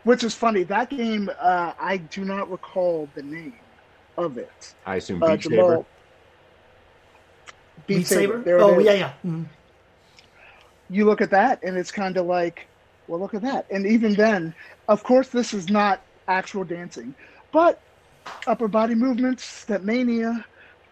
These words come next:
Speaker 1: we are all, uh, to this day, sometimes my fingers still get the itch to just kinda, and yes, this, this sound is intended.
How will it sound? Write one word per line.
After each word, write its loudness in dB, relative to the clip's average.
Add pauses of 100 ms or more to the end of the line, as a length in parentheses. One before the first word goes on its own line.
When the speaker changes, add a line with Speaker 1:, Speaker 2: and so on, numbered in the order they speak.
Speaker 1:
we -2
are 2
all, 2
uh, 0 (360)
to 0
this 0
day, 4
sometimes -12
my -8
fingers -8
still 0 (200)
get -6
the -4
itch -4
to -10
just -8
kinda, -6 (380)
and 2
yes, 2
this, -2
this -4
sound -2
is -8
intended. -8